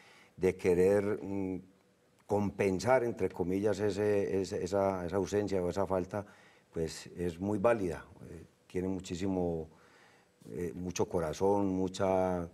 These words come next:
mm, solidaridad con, con, con algo que, que realmente ellos no pueden hacer, no, se les escapó de las manos. Entonces, el solo hecho de sentirlo, yo creo que ya para ellos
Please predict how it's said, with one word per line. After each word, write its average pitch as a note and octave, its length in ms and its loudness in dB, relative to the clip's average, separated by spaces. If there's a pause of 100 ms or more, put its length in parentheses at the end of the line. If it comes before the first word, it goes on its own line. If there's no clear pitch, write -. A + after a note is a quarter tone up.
(440)
mm, A#1 420 -16 (920)
solidaridad F2+ 800 0
con, G2+ 360 -2
con, E2 400 -10
con F2 260 -4
algo A2+ 320 0
que, F#2+ 220 0
que - 80 -8
realmente G#2 600 0
ellos A#2 240 0
no A2+ 120 0
pueden G#2+ 320 0
hacer, F#2+ 360 0 (120)
no, E2 240 -12 (100)
se F2+ 160 -2
les E2 200 -2
escapó F2 440 2
de A2+ 60 4
las G2+ 160 0
manos. G#2+ 240 0
Entonces, F#2 500 -4 (300)
el F#2 120 4
solo A2+ 280 6
hecho C3 200 4
de G#2+ 80 6
sentirlo, A2 840 2 (180)
yo F2 160 -2
creo G2+ 180 -4
que F2+ 120 -4
ya F2 140 -2
para F2 280 -2
ellos F#2 480 -2